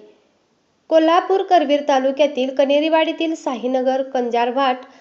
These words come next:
वसाहत येथे गावठी हातभट्टीची दारू तयार होत असल्याची माहिती पोलिसांना मिळाली होती. त्यानुसार पोलिसांनी शुक्रवार दिनांक पाच सात दोन हजार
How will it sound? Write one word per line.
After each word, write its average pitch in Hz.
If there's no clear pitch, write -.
वसाहत 339
येथे 320
गावठी 262
हातभट्टीची 254
दारू 226
तयार 233
होत 233
असल्याची 233
माहिती 311
पोलिसांना 254
मिळाली 220
होती. 208
त्यानुसार 247
पोलिसांनी 349
शुक्रवार 277
दिनांक 254
पाच 311
सात 311
दोन 247
हजार 254